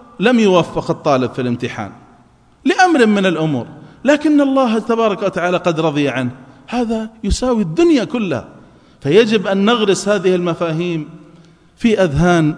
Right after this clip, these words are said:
أبنائنا وبناتنا، نسأل الله تعالى أن يوفقهم لما يحبه ويرضاه.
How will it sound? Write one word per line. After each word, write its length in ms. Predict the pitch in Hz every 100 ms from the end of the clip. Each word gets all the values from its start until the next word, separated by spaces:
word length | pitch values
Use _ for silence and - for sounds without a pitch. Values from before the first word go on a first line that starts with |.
| -
أبنائنا 720 | 143 131 151 151 147 143 139
وبناتنا، 800 | 131 123 135 147 139 143 135 135
نسأل 340 | 143 143 147 123
الله 260 | 131 127
تعالى 380 | 117 120 127 120
أن 80 | 120
يوفقهم 640 | 120 117 139 - 123 120
لما 220 | 117 113
يحبه 380 | 104 120 104 98
ويرضاه. 460 | 90 90 82 67